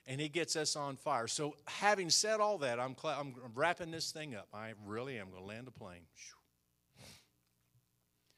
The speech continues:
What was the effects of this whole thing?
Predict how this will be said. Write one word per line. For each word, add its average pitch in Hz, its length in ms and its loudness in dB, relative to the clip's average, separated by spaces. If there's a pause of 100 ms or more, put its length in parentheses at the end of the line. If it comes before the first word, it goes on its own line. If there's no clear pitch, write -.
(340)
What 139 240 2
was 160 220 -4
the 185 100 -2
effects - 760 -6 (720)
of 98 80 -18
this 101 180 -8
whole 104 220 -10
thing? 117 180 -18